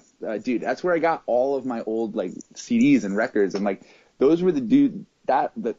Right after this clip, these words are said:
those vibe people were, like, is why I started collecting records when I did, which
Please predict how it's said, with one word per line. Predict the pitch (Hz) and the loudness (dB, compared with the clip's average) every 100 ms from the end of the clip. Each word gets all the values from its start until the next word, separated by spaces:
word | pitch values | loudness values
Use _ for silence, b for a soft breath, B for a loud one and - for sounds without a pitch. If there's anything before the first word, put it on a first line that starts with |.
| - | -2
those | 123 143 147 131 104 | 0 0 -2 -6 -6
vibe | 101 104 120 120 95 | 0 2 0 -2 -6
people | - 127 127 131 101 | -8 -4 0 0 0
were, | 104 | -2
like, | 92 87 98 104 | -2 -2 -4 -6
is | 92 | -4
why | 98 104 101 | 0 0 0
I | |
started | - 107 101 95 | -2 0 0 -2
collecting | 104 101 101 90 | -4 -4 -4 -4
records | 104 104 92 87 - | -4 -2 -4 -6 -10
when | 98 104 | -8 -4
I | 90 | -4
did, | 82 104 90 | 0 2 2
which | 82 90 | 0 -6